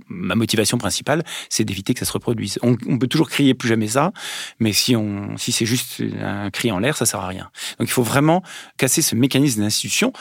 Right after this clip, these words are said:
dans lequel tous les présidents successifs depuis Mitterrand se sont coulés, et Macron en particulier. Voilà. Donc ça, c'est une première chose. Et puis, euh, il y a les, plus ponctuellement, chaque archive peut donner une information. Alors là,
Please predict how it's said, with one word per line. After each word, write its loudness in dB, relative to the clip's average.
dans 4
lequel 2
tous 0
les 8
présidents 2
successifs -2
depuis 0
Mitterrand 0
se -4
sont -2
coulés, 0
et 0
Macron -2
en -2
particulier. -12
Voilà. 0
Donc -2
ça, 6
c'est 4
une 2
première 4
chose. -10
Et 2
puis, 8
euh, 2
il 2
y 8
a 8
les, 0
plus 6
ponctuellement, 4
chaque 2
archive 0
peut 6
donner 6
une 2
information. 0
Alors 4
là, 6